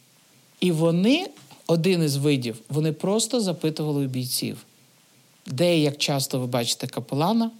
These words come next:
про що ви говорите і чи ви задовільнені?» Бо мета капелана — задовільняти духовно-релігійні потреби.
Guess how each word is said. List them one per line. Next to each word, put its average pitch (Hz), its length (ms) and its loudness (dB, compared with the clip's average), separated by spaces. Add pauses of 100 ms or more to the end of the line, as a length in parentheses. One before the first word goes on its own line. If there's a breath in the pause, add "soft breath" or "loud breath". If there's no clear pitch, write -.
(380 loud breath)
про 143 160 -4
що 143 200 0
ви 123 140 -4
говорите 185 720 -2 (960)
і 156 120 0
чи 147 140 -2
ви 147 120 0
задовільнені?» 117 960 -4 (480)
Бо 147 280 2 (260 loud breath)
мета 151 340 2
капелана — 185 540 0
задовільняти 147 720 0
духовно-релігійні 135 840 -2
потреби. 113 520 -6